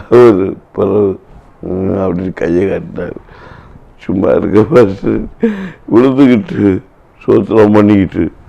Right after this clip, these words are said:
"வாப்பான்னு" கூப்பிட்டு, சோத்திரம் பண்ணி, ஜெபம் பண்ணி, ஆண்டு சொன்ன வார்த்தையை சொல்லி அவரை அனுப்புனேன். பிறகு அவர் வந்தாரு, "பாஸ்டர், சி-, சிரிச்சு தப்பா நினைக்காதீங்க.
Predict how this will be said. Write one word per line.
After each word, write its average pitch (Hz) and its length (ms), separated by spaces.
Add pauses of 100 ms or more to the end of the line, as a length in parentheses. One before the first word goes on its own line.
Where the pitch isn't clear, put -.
(540)
"வாப்பான்னு" 110 640
கூப்பிட்டு, 85 600 (580)
சோத்திரம் 95 440
பண்ணி, 104 160
ஜெபம் 98 400
பண்ணி, 98 220
ஆண்டு 98 300
சொன்ன 87 260
வார்த்தையை 87 540
சொல்லி - 160
அவரை - 400
அனுப்புனேன். - 440 (680)
பிறகு 113 800 (360)
அவர் 98 200
வந்தாரு, 98 600
"பாஸ்டர், 101 480
சி-, 92 360 (160)
சிரிச்சு 101 520
தப்பா - 380
நினைக்காதீங்க. 78 640